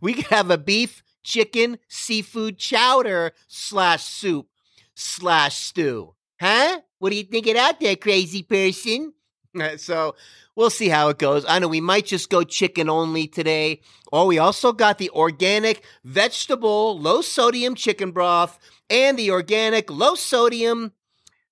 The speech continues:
vegetable broth. That's going in. And we'll put a little water in there and let that thing go low and slow for about six hours in the new crock pot. I'm fired up.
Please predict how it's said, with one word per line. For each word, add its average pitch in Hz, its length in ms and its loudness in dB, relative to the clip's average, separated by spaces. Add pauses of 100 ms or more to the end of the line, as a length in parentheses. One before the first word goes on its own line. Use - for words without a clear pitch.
(100)
vegetable 180 720 0
broth. 143 600 -2 (180)
That's 294 380 0
going 202 400 2
in. 120 340 -2 (180)
And 330 140 -4
we'll 294 100 -4
put 240 180 0
a 214 40 -2
little 170 280 -4
water 202 420 2
in 202 160 -2
there 196 340 0 (360)
and 175 160 -6
let 233 200 -4
that 190 220 -2
thing 160 180 -2
go 147 140 -2
low 165 360 2
and 135 140 -2
slow 160 460 -2
for 139 220 -2
about 120 320 0
six - 480 -4
hours 170 400 2
in 147 120 -4
the 139 80 -4
new 156 220 -2
crock 185 500 0
pot. 269 320 0 (300)
I'm 254 220 -2
fired 208 520 2
up. 330 360 2